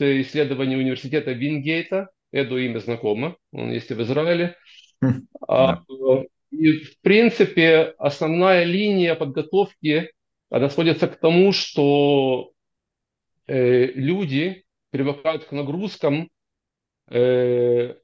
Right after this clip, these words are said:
Speaker 1: посредством того, что они их делают постоянно очень много и со временем, э, становятся к ним менее чувствительными. Школа же советская, скажем так, э, сводится к тому, что нагрузки очень интенсивные, но между ними очень много перерыва,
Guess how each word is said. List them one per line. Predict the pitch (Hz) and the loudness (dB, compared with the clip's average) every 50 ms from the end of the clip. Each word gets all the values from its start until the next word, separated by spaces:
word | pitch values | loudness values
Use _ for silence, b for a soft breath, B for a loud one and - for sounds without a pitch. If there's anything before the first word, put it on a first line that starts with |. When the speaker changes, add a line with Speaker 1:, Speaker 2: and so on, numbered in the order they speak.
| _ _ | _ _
Speaker 1:
посредством | 143 143 - - 165 180 196 190 - - - - 143 143 139 135 135 | -8 -6 -4 -4 -4 -2 -4 -4 -8 -14 -10 -6 -4 -4 -4 -4 -6
того, | - 143 143 151 180 190 | -8 -8 -6 -4 -4 -4
что | - - - 147 139 | -4 -6 -6 -4 -2
они | 139 139 143 147 151 151 151 | -2 -2 -2 -2 -4 -4 -6
их | 147 - - 143 147 123 110 113 | -8 -10 -10 -10 -10 -8 -6 -4
делают | 151 156 151 151 143 - | -4 -2 -2 -4 -6 -8
постоянно | 147 - - - 147 143 147 143 139 139 139 | -12 -8 -4 -2 0 2 2 2 0 -2 -4
очень | - 170 175 - - 180 175 175 | -6 -8 -8 -6 -4 -4 -2 -2
много | 175 185 196 208 196 202 208 214 208 - _ _ _ - | 0 0 0 0 0 0 -2 -4 -6 -10 _ _ _ -6
и | 143 | -6
со | 135 - 147 | -4 -4 -4
временем, | 135 147 165 175 180 180 170 170 170 170 170 156 _ _ _ _ - - _ _ - | -4 -2 -2 -2 -2 -2 -4 -4 -6 -6 -8 -10 _ _ _ _ -20 -20 _ _ -10
э, | 123 131 127 | -8 -8 -6
становятся | - - 139 147 147 147 143 - | -2 -2 0 0 -2 -4 -6 -6
к | - | -2
ним | 151 147 | -2 0
менее | 151 147 143 | 0 0 -2
чувствительными. | 143 143 147 - 151 139 - - 107 101 95 95 - _ _ _ _ _ _ _ _ _ _ _ _ _ - | -4 -8 -8 -8 -10 -8 -6 -6 -6 -6 -6 -8 -12 _ _ _ _ _ _ _ _ _ _ _ _ _ -10
Школа | - - - - 190 202 190 | -10 -4 -2 0 0 0 0
же | 180 180 | -2 -2
советская, | 180 202 196 220 240 254 - - - 180 160 156 | -2 -2 0 0 0 -2 -2 -2 -2 0 0 -2
скажем | 160 - 165 156 139 151 143 143 | -2 -6 -8 -6 -6 -6 -6 -4
так, | 160 151 143 143 - - _ _ _ _ - - | -2 -2 -2 -4 -8 -18 _ _ _ _ -14 -6
э, | - 127 131 131 131 127 127 127 120 | -4 0 0 2 2 2 2 0 0
сводится | - 175 170 147 151 180 147 | -2 -2 -4 -2 -2 -4 -6
к | - | -4
тому, | - 165 170 185 | -2 -2 0 0
что | 175 - - 151 | -2 -2 -2 -4
нагрузки | 151 139 170 190 - - - 160 156 165 - - | -2 -2 -4 -6 -6 -6 -4 -4 -4 -4 -4 -4
очень | 185 185 - 170 147 156 | -6 -6 -4 -6 -6 -6
интенсивные, | 156 156 160 160 147 - - 208 226 208 196 160 151 143 | -6 -6 -8 -10 -10 -8 -8 -6 -6 -4 -2 -2 -2 -2
но | 143 139 | -2 -4
между | 135 123 147 | -4 -4 -6
ними | 165 170 165 | -4 -4 -4
очень | 156 - 143 147 | -4 -4 -4 -4
много | 147 139 147 143 | -4 -4 -4 -6
перерыва, | - 156 156 160 180 208 220 165 143 143 165 175 | -6 -6 -4 -4 -4 -4 -4 -2 -2 -2 -4 -6